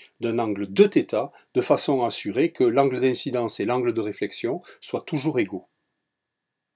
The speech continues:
En fait, notre diffractomètre va enregistrer l'intensité en fonction de l'angle. Mais vous pouvez toujours transformer cet angle, cet angle en une longueur d'onde grâce à la formule de Bragg, deux D sinus θ égale P lambda,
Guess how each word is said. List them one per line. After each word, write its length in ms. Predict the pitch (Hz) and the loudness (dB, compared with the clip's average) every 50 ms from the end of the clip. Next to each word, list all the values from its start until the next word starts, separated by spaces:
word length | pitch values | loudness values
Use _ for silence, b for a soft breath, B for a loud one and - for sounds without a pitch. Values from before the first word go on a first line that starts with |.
| _ _ _ _ _ _ _ _ _ _ _ _ _ _ _ _ _ _ _ _ _ - | _ _ _ _ _ _ _ _ _ _ _ _ _ _ _ _ _ _ _ _ _ -8
En 100 | 107 107 | -6 0
fait, 280 | - 196 196 190 - | 2 2 2 2 2
notre 260 | 131 127 - - - 117 | -2 -2 -2 0 -2 -2
diffractomètre 800 | 127 143 - - 151 - - 120 117 151 190 196 - - b b b b b - | -2 -2 0 0 0 0 0 0 2 2 2 0 0 -6 b b b b b -2
va 140 | 113 135 | 0 2
enregistrer 640 | 139 139 127 151 151 143 160 143 - - - 120 113 | 4 4 4 2 2 2 0 -2 -4 -2 0 0 4
l'intensité 600 | 127 170 185 175 165 151 135 - - 117 - 185 | 4 4 4 4 4 2 2 0 -2 0 2 2
en 100 | 170 151 | 2 2
fonction 400 | - - 127 110 - - - 131 | 2 -2 -4 -2 -2 -2 -2 -2
de 80 | 110 110 | 0 0
l'angle. 480 | 104 113 120 104 92 92 85 87 - _ b b b b b b b b | 2 2 2 2 0 -4 -10 -14 -18 _ b b b b b b b b
Mais 80 | 120 | -6
vous 160 | 107 - 135 127 | -4 -4 -4 -4
pouvez 240 | - 135 113 110 | -4 -4 -4 -4
toujours 640 | 104 - - 175 151 113 143 139 117 - - - - - b b b b b b b b - - | -4 -4 -2 -2 0 0 2 0 0 0 -4 -8 -20 -20 b b b b b b b b -16 -4
transformer 580 | - - 170 160 - - 165 139 135 131 113 101 | 2 2 4 4 4 4 4 4 4 4 2 2
cet 280 | - - 117 - - | 2 0 0 4 4
angle, 440 | 147 135 123 113 107 101 98 92 - _ _ _ _ _ _ | 4 6 6 4 0 0 -2 -4 -6 _ _ _ _ _ _
cet 380 | - - - 131 - - - - | -4 0 0 0 0 2 4 6
angle 380 | 147 143 117 101 101 98 - - | 6 6 6 2 0 -2 -2 -2
en 220 | - 113 104 101 101 | 0 0 0 2 0
une 160 | 101 95 104 | -2 0 2
longueur 340 | 117 151 170 143 123 104 98 | 6 6 6 6 6 2 0
d'onde 360 | 98 104 107 123 151 196 208 | 0 -2 -2 0 0 -2 -2
grâce 300 | 160 113 107 113 101 - 104 | -2 -2 -2 -2 -2 -2 -4
à 40 | 95 | -6
la 100 | 98 - | -6 -6
formule 360 | - - 135 123 123 113 104 | -2 0 0 0 0 -2 -2
de 80 | 107 | -4
Bragg, 460 | 98 92 95 107 147 196 175 160 104 101 | -4 -4 -2 0 0 0 0 -4 -6 -2
deux 160 | 104 127 127 | 0 0 0
D 140 | 123 123 117 | 0 0 -2
sinus 340 | - - 113 107 104 - | -2 -2 -4 -4 -6 -6
θ 300 | - 117 101 - - 107 | -6 -6 -6 -4 -2 -4
égale 300 | 104 98 104 101 101 95 | -2 -2 -2 -2 -2 -4
P 120 | - - 104 | -4 -4 -4
lambda, 460 | 92 87 107 117 - 92 101 151 202 | -4 -6 -8 -10 -10 -8 -8 -8 -8